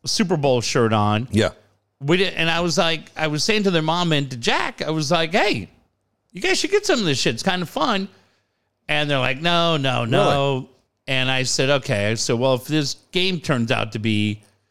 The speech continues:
Speaker 1: you know, two shitty teams, if it turns out to be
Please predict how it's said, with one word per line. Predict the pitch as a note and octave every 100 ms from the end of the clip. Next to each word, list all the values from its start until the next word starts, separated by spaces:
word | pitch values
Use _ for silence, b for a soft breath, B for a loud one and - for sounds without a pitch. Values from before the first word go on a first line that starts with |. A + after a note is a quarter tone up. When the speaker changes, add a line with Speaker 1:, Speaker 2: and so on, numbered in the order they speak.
| _ _ _
Speaker 1:
you | B2+
know, | A#2
two | - E3+
shitty | - - D3+ B2 G#2+
teams, | G3+ D#3+ A2+ B2+ - - -
if | C#3
it | B2+
turns | F3 D3
out | C#3+ C3+
to |
be | B2+ B2 G#2+ -